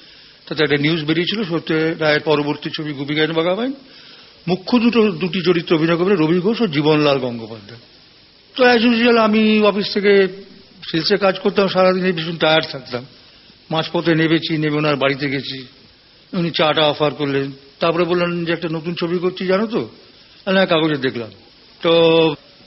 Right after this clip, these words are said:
উনি বললেন, "তোমাকে স্ক্রিপ্টটা শোনাই।" আমি বললাম, "গল্পটা আমার জানা আছে, কারণ সন্দেশের, আহ, শারদীয় সংখ্যা ওটা বেরিয়েছিল,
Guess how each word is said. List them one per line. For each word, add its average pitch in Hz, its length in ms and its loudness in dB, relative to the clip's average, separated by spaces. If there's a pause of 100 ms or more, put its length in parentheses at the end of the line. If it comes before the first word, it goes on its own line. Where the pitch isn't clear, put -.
(200)
উনি 214 100 6
বললেন, 226 120 4
"তোমাকে 214 220 4
স্ক্রিপ্টটা 190 460 0
শোনাই।" 131 280 0
আমি - 20 2
বললাম, 226 240 4
"গল্পটা 208 220 2
আমার 214 180 4
জানা 190 240 2
আছে, 247 240 -2
কারণ 196 180 0 (300)
সন্দেশের, 175 600 2
আহ, 151 500 4
শারদীয় 160 420 0
সংখ্যা 160 280 -2
ওটা 160 120 0
বেরিয়েছিল, 170 380 -2